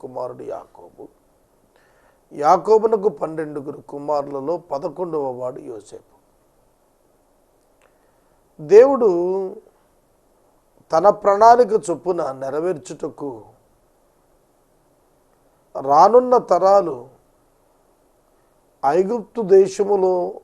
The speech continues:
నుండి విడిపించబడుటకు దేవుడు కలిగి ఉన్న ప్రణాళిక ప్రకారం దేవుడు ఏ ప్రణాళికనైతే ఆదికాండం పదిహేనవ అధ్యాయంలో అబ్రహాముకు చెప్పి ఉన్నాడు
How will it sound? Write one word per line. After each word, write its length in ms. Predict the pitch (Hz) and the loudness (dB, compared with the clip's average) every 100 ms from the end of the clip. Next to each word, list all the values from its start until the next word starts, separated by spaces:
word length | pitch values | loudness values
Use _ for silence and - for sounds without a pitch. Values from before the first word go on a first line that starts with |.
| _ _ 156 | _ _ -8
నుండి 540 | 170 208 214 175 165 | -6 -6 -6 -4 -6
విడిపించబడుటకు 1300 | 151 156 180 175 202 - 202 175 160 156 - - 123 - _ _ _ _ _ _ _ _ _ _ _ _ _ | -8 -6 -4 -2 -4 -4 -4 -2 -4 -6 -12 -20 -20 -20 _ _ _ _ _ _ _ _ _ _ _ _ _
దేవుడు 480 | 151 135 190 220 220 | -8 0 4 4 2
కలిగి 380 | 180 196 175 160 | 0 -2 -2 -4
ఉన్న 260 | 160 147 | -8 -6
ప్రణాళిక 760 | 139 - 127 135 165 170 - - | -10 -8 -8 -2 -2 -4 -8 -16
ప్రకారం 460 | 120 - 117 - _ _ _ _ _ _ _ _ _ _ _ _ _ _ _ _ _ _ _ - | -16 -16 -20 -20 _ _ _ _ _ _ _ _ _ _ _ _ _ _ _ _ _ _ _ -18
దేవుడు 460 | 143 180 233 247 226 | 0 4 6 4 2
ఏ 180 | 196 | 4
ప్రణాళికనైతే 1080 | 208 208 196 202 220 214 214 196 190 185 190 | 4 2 2 4 6 4 0 -2 -4 -2 -2
ఆదికాండం 720 | 180 165 175 170 180 165 160 131 | 0 0 -2 -6 -6 -4 -8 -8
పదిహేనవ 500 | 147 156 165 170 170 | -10 -8 -6 -6 -6
అధ్యాయంలో 520 | 147 113 143 147 139 | -6 -6 -6 -6 -4
అబ్రహాముకు 840 | 131 123 147 131 151 147 131 113 131 | -6 -6 -6 -2 -2 -2 -10 -14 -18
చెప్పి 240 | 107 143 | -20 -18
ఉన్నాడు 580 | 131 113 107 98 117 | -18 -18 -20 -18 -16